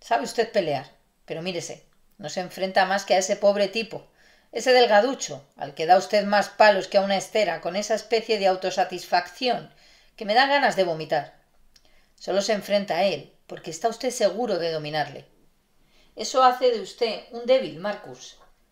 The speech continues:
un cobardica, un acojonado, un don nadie, un arrastrado, un fanfarrón,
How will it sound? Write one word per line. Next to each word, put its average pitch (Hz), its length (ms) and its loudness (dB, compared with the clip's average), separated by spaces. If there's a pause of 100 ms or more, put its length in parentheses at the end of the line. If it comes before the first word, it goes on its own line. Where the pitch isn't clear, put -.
(200)
un 175 100 -16
cobardica, 175 600 0
un 233 140 -4
acojonado, 214 640 -4 (260)
un 185 160 -10
don 180 240 0
nadie, 185 400 -4 (520)
un 208 120 -4
arrastrado, 202 680 2
un 202 100 -6
fanfarrón, 247 760 -2